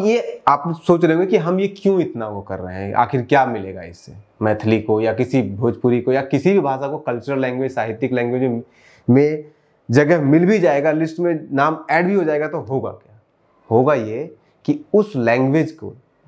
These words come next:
विकास के लिए, प्रिजर्वेशन के लिए सरकार अलग से कुछ प्रयास करेगी और प्रयास हो चुका है, already हुआ है, उसका एग्जांपल भी पड़ा हुआ है।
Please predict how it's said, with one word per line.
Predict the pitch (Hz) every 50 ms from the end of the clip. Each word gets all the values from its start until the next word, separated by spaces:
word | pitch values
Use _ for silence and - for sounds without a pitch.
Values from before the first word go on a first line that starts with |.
| _
विकास | 117 120 110 - 120 123 147 151 - - -
के | 120
लिए, | 104 107 113 127 135
प्रिजर्वेशन | 135 135 131 127 120 135 127 131 135 131 151 165 147
के | - 117
लिए | 110 110 127 135
सरकार | 127 113 98 - 117 127 - - - -
अलग | 110 107 113 -
से | - - 131
कुछ | 131 - 165 170 160
प्रयास | - - 113 107 107 101 98 101 -
करेगी | - 92 92 95 104
और | 117 123
प्रयास | 123 143 143 151 151 151 - -
हो | 165 160
चुका | 160 120 101 - 101
है, | 98 104
already | 113 123 127 127 127 135 131 117
हुआ | 107 98 104 101
है, | 107
उसका | 104 - - 123
एग्जांपल | 120 117 139 139 143 147 147
भी | 123 113
पड़ा | - 107 101 98
हुआ | 95 92 95 95 -
है। | - 107